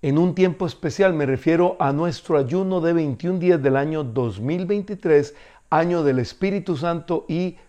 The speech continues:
su familia iglesia. Y les recuerdo, tenemos acceso a nuestro libro del año a través de nuestro website,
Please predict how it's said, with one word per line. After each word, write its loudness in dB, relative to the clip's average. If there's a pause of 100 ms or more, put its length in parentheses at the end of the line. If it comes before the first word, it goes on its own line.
(100)
su 2
familia -2
iglesia. -14 (920)
Y 4 (360)
les 0
recuerdo, 4
tenemos -4
acceso 0
a -2
nuestro -4
libro 2
del 6
año 2
a -2
través 2
de 2
nuestro -4
website, 0